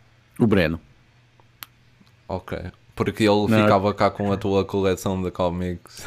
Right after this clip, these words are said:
Speaker 2: <laughs>
Speaker 1: Não, estou a brincar, não. Seriam os meus amigos. Eu cultivei
Speaker 2: Ok.
Speaker 1: aqui, e para que tu saibas uma coisa,
Speaker 2: Sim.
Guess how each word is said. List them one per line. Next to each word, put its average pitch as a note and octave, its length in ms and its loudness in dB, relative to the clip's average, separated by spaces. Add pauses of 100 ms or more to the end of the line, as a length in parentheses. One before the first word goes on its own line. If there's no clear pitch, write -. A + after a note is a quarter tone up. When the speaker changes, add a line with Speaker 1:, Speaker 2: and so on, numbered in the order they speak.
Speaker 2:
<laughs> C3 160 -2
Speaker 1:
Não, A#2 240 6
estou B2+ 160 4
a - 20 6
brincar, A2+ 320 4
não. G2 160 2
Seriam C3+ 280 6
os A#2+ 80 4
meus A#2 180 4
amigos. E2+ 500 0
Eu E3 220 6
cultivei C#3+ 440 6
Speaker 2:
Ok. C3 40 8
Speaker 1:
aqui, F#2+ 300 2 (120)
e A2 120 -2
para A#2+ 160 4
que A2+ 100 -2
tu - 120 -6
saibas F#2 420 2
uma F2+ 140 -2
coisa, F2+ 420 -2 (200)
Speaker 2:
Sim. G2 160 -8